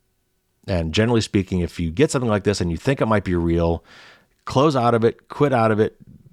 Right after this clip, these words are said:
make it go away in the least interactive way you can. Sometimes the, sometimes even, like, clicking on the little X that's supposed to close the window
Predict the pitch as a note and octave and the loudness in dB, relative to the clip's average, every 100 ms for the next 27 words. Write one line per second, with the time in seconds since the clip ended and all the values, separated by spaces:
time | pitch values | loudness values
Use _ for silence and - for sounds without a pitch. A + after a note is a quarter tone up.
0 | - - A2+ C3+ A#2 A#2 A2 G#2 G2 G2 | -12 -4 -2 0 2 4 4 2 2 2
1 | G2 F#2+ - F#2 F#2 C3+ D#3 - - C#3+ | 0 -2 -6 -4 0 2 0 -4 -2 0
2 | B2 B2 A#2 B2 G#2 G#2 G2+ F#2+ E2+ F#2+ | 2 2 0 -2 0 2 2 -2 -4 -6
3 | - G2 D#2+ D2 D#2 - D3 B2 G#2+ F#2+ | -6 -8 -6 -6 -4 -2 0 0 0 0
4 | - - - - - - - C3+ G#2+ F2+ | -4 -6 -6 -10 -18 -10 -6 -2 -2 0
5 | G#2 F#2 D#2+ - A#2 A2 G2 F#2 E2+ F#2 | 2 2 -2 -4 -4 -2 0 0 -2 -2
6 | F2+ G2+ - - - - E2+ - G#2 - | 0 0 0 -2 -2 -6 -6 -2 -2 0
7 | G#2 F#2 F2 G2+ A#2 A#2 | 0 0 2 2 4 2